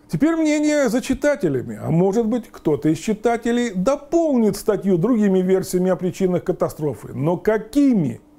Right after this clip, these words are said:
Статью комментирует ветеран гражданской авиации России, пилот Владимир Катомин.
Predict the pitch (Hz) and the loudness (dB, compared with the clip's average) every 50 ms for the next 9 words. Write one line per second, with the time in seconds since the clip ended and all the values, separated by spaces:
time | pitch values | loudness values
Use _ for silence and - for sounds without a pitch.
0 | - - - - - _ _ _ _ _ - - - 214 208 233 294 311 285 294 | -20 -20 -20 -20 -20 _ _ _ _ _ -4 0 0 0 2 2 0 0 2 0
1 | 262 262 254 220 - 269 285 262 269 262 233 180 220 233 196 - 226 220 247 247 | 0 2 0 0 0 0 2 2 2 2 2 2 0 0 2 2 0 0 0 -2
2 | 240 226 208 208 208 190 196 214 226 233 202 - - 202 190 196 220 240 247 - | 0 0 0 0 0 0 0 -2 -2 -2 -4 -2 -2 0 0 2 0 -2 -2 -2
3 | - 202 185 175 180 165 - - 175 160 143 123 - 156 156 180 226 247 233 - | 0 0 0 0 0 -2 -2 -2 0 0 0 0 0 0 0 0 0 -2 -2 -4
4 | - - - _ - _ - 135 139 165 175 143 143 220 226 220 220 196 196 202 | -10 -20 -20 _ -16 _ -6 -2 0 0 0 2 2 2 2 4 2 0 0 -2
5 | 202 185 196 - 214 180 165 139 110 90 101 92 | -2 -2 0 2 2 2 2 0 -2 -4 -6 -12